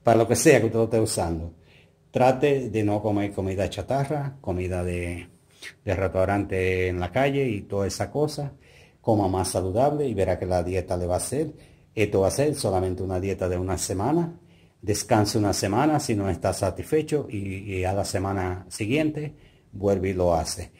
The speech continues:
No, no deje el jugo, este da más o menos para cuatro días. Ese tipo de jugo. Lo tapan bien tapadito en envase de cristal. Nada de metal,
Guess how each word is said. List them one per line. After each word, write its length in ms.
No, 560
no 220
deje 340
el 60
jugo, 680
este 280
da 240
más 260
o 40
menos 220
para 240
cuatro 360
días. 280
Ese 420
tipo 280
de 60
jugo. 420
Lo 140
tapan 380
bien 180
tapadito 640
en 360
envase 680
de 180
cristal. 800
Nada 460
de 80
metal, 580